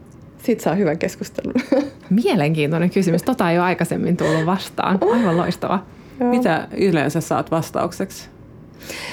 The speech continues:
Speaker 1: No siis sehän on kysymys, johon sit ihminen lähtee pohtimaan sitä asiaa ja siitä kuulee monenlaista, miten ihmiset sitä ajattelee.
Speaker 3: Ja miten ne lähestyy sitä.
Speaker 1: Niin,
Speaker 3: Joo.
Speaker 1: juuri näin.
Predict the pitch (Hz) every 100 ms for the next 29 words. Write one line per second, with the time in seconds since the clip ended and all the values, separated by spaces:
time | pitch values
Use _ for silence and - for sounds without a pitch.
0 | - 294 - - - - - 240 277 262
1 | - 320 269 240 - - - - - -
2 | 277 285 208 170 - 214 208 190 196 -
3 | 220 190 170 170 170 - 175 202 180 -
4 | - 151 - 160 160 160 - - - -
5 | 160 - 165 160 175 170 175 175 196 -
6 | - 165 - 175 170 165 160 160 - 170
7 | 87 - 175 170 - - 208 214 - 170
8 | 151 139 139 139 139 135 - 247 294 190
9 | 160 175 202 214 185 180 185 185